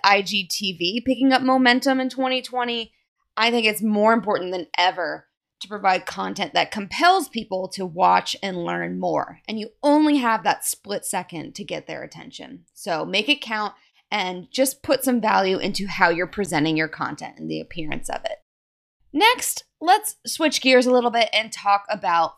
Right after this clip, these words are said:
Facebook. So Facebook is sort of a mixed bag, right? It has a ton of different people on it from all different walks of life. It is the largest of all these social media platforms. And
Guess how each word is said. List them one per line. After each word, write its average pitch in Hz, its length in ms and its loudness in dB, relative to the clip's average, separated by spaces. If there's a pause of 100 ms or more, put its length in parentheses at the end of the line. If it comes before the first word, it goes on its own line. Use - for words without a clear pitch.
(140)
Facebook. - 560 -12 (400)
So 359 340 4
Facebook 480 760 -2
is 285 440 2
sort 302 260 2
of 277 80 2
a 262 80 2
mixed 208 480 -2
bag, 156 460 0
right? 247 480 4
It - 160 -10
has 233 360 -2 (200)
a 240 100 0
ton 403 340 2
of 330 100 2
different 277 300 0
people 202 280 -4
on 185 240 -2
it 185 160 -4 (360)
from 208 260 -4
all 311 280 6
different 233 400 2
walks 196 320 2
of 170 160 -10
life. 180 480 -2 (360)
It 233 140 4
is 214 380 0
the 214 340 -2 (220)
largest 262 760 6
of 208 160 2
all 190 220 6
these 180 180 -2
social 170 300 -6
media 165 300 -4
platforms. 165 800 -6 (360)
And 180 500 0